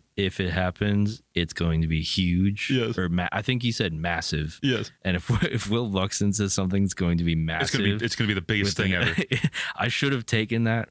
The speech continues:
Speaker 1: <laughs> with a little more, you know, validity.
Speaker 2: Yeah, he's the goat. He's, he's,
Speaker 1: <laughs> Yeah.
Speaker 2: he's telling us something big is happening.
Speaker 1: Yes. Um,
Speaker 2: <laughs>
Speaker 1: when he said that, I was like, "What could he mean?"
Speaker 2: <laughs>
Speaker 1: And I even said that. I, I was like, "What, what could he possibly be talking about?"
Speaker 2: Yeah,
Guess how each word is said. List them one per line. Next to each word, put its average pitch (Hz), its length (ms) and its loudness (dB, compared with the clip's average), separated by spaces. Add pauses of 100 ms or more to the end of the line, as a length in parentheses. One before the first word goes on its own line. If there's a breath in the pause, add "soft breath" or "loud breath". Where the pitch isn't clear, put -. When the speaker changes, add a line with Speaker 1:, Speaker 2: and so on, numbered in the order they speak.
(120)
Speaker 1:
<laughs> - 100 0
with 123 280 -2
a 98 40 0
little 107 300 2
more, 90 560 2
you 95 120 2
know, 82 280 2 (400 loud breath)
validity. 92 540 0
Speaker 2:
Yeah, 120 80 2
he's 110 220 0
the - 60 2
goat. 104 380 0
He's, 107 260 0
he's, 120 120 2
Speaker 1:
<laughs> 147 120 0
Yeah. 104 60 2
Speaker 2:
he's 135 120 0
telling 127 360 0
us 104 180 0
something 117 400 0
big 120 180 2
is 101 100 -2
happening. 110 420 0
Speaker 1:
Yes. 92 500 0 (180)
Um, 90 400 0 (200)
Speaker 2:
<laughs> - 180 -16
Speaker 1:
when 107 160 2
he 110 80 4
said 104 280 -2
that, 87 180 2
I 87 120 2
was 87 160 -2
like, 85 260 0
"What 85 220 0
could 95 140 -2
he 113 140 2
mean?" 117 400 2 (240)
Speaker 2:
<laughs> 185 260 -2
Speaker 1:
And - 140 0
I 95 140 0
even 101 360 0
said 120 220 0
that. 85 160 0
I, 82 100 -2
I 85 180 -2
was 85 200 -2
like, 80 220 -2
"What, 90 200 -4 (400)
what 95 280 -2
could 135 160 0
he 143 100 2
possibly 123 640 -2
be 90 100 2
talking 82 340 0
about?" 78 180 -2
Speaker 2:
Yeah, 123 240 0